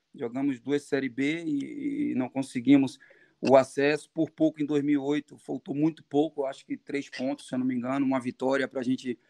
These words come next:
ter o acesso, não conseguimos ter em dois mil e oito.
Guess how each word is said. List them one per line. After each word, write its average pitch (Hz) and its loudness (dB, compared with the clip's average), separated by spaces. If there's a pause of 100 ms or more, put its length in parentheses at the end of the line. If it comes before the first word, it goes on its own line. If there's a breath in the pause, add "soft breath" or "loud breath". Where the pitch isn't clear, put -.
(420 loud breath)
ter 143 6
o 143 6
acesso, 143 0
não 147 2
conseguimos 143 -2
ter 147 0
em 156 2
dois 143 -2
mil 147 4
e 143 4
oito. 143 2